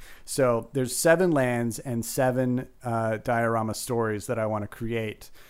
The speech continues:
So they are in, and I haven't figured out all, like, the exact order that I would put them in,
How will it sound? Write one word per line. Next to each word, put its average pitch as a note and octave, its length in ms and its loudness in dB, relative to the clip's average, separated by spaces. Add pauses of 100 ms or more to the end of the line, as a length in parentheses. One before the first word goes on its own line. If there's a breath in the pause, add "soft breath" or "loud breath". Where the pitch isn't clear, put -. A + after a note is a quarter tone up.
(220 soft breath)
So A#2 460 0 (100)
they C#3 220 2
are C3+ 280 6
in, B2 460 0
and C3+ 160 2
I C3+ 80 4
haven't E3+ 220 4
figured D#3+ 300 4
out C#3+ 320 8
all, C3 440 6 (100)
like, A#2+ 260 -4
the B2 100 -2
exact A#2 380 -2
order A#2+ 280 0
that C3+ 160 2
I A#2+ 60 4
would A2+ 140 -2
put - 180 6
them D#3 120 2
in, F3+ 300 -2